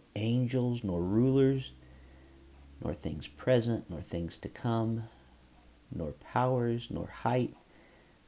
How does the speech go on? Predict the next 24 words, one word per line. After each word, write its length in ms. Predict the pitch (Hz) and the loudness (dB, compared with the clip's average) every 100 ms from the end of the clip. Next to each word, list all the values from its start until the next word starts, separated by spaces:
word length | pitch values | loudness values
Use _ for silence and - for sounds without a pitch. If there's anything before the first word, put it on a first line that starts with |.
| - | -8
nor 140 | 64 | -6
depth, 580 | 71 82 104 107 - - - - - 123 | -6 0 0 0 -8 -20 -20 -20 -16 -8
nor 200 | 87 - - | -8 -8 -6
anything 560 | 120 120 117 - 104 - | 0 0 0 -2 -4 -4
else 340 | 98 92 - | -4 -4 -4
in 120 | 95 - | -6 -4
all 220 | 92 95 | -4 -6
creation 760 | - 98 85 82 - 82 76 76 - - - - - - - - | -4 -4 -2 -4 -6 -10 -10 -12 -20 -20 -20 -20 -20 -20 -20 -10
will 80 | 87 | -6
be 220 | 87 98 | -2 -4
able 260 | - 104 101 | -2 -2 -2
to 160 | - 101 | -4 -8
separate 600 | - 92 - 87 87 87 | -4 -4 -2 -2 0 -2
us 420 | 85 85 - - - - - - _ - - | -4 -6 -8 -12 -20 -20 -20 -20 _ -18 -6
from 120 | 92 | -4
the 100 | 85 | 0
love 560 | 87 101 107 110 110 - | 2 2 2 0 -4 -8
of 240 | 85 101 | -8 -8
God 500 | 95 87 85 80 82 - - - - - - - _ _ | -6 -6 -6 -8 -10 -16 -20 -20 -20 -20 -20 -20 _ _
in 160 | - 85 | -10 -10
Christ 480 | - 98 92 - | -4 -2 -2 -6
Jesus 640 | - 80 80 80 80 - - - - - - - _ - - | -6 -6 -4 -4 -6 -8 -14 -18 -20 -20 -20 -20 _ -20 -12
our 140 | 90 | -8
Lord." 400 | 80 80 76 82 | -8 -8 -8 -10